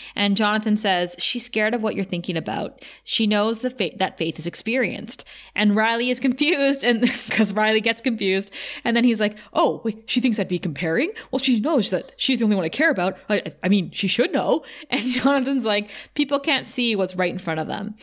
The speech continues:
And that's as he blindfolds himself so that he can <laughs> practice shooting his gun blindfolded at Marines or Army men who have apples on top of their heads. Okay, so here's, here's where I wanna talk a little bit about Riley and what happened before.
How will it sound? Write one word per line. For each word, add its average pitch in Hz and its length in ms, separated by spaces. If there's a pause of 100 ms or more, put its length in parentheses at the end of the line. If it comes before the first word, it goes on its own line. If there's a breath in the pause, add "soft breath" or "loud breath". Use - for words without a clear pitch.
(340 loud breath)
And 196 300
that's 196 200
as 185 120
he 185 100
blindfolds 165 640
himself 226 460
so - 100
that 190 120
he 185 180
can 185 360
<laughs> - 80
practice 202 280
shooting 185 280
his 180 160
gun 190 240
blindfolded 214 640
at 175 380 (160)
Marines 196 600
or 170 400 (440)
Army 185 280
men 175 240
who 170 160
have 165 340
apples 165 340
on 156 100
top 156 120
of - 60
their 151 80
heads. - 260 (580 loud breath)
Okay, 349 160
so 403 120
here's, 427 320
here's 427 180
where 440 180
I 392 40
wanna 294 160
talk 214 160
a 196 60
little 185 140
bit 175 120
about 170 180
Riley 165 440
and 160 180
what 160 140
happened - 300
before. - 380